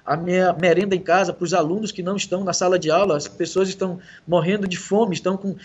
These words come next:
em casa, todo mundo aqui praticamente em lockdown, e nós estamos trabalhando pra salvar a vida das pessoas, e vem um pedido como esse, no meu entendimento equivocado.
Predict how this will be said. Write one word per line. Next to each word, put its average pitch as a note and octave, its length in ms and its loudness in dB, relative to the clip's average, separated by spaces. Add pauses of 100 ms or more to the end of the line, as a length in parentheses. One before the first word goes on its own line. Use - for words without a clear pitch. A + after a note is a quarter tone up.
(100)
em F3 100 -4
casa, F3+ 500 2
todo F#3+ 240 -6
mundo G3 160 -6
aqui F#3+ 420 -4
praticamente F#3 600 -4
em - 20 -2
lockdown, F#3 760 4 (240)
e D3+ 40 -8
nós F3+ 160 0
estamos G3 280 -6
trabalhando G3 500 2
pra G3 160 -4
salvar F#3+ 320 0
a F#3 40 4
vida F#3+ 200 -4
das F#3+ 160 0
pessoas, G3+ 480 0 (320)
e F#3 80 0
vem F#3+ 380 0 (180)
um E3+ 80 -8
pedido F#3 380 -2
como F#3 400 2
esse, F3+ 400 4
no D#3+ 100 -2
meu E3+ 140 -2
entendimento E3+ 640 0
equivocado. E3 680 2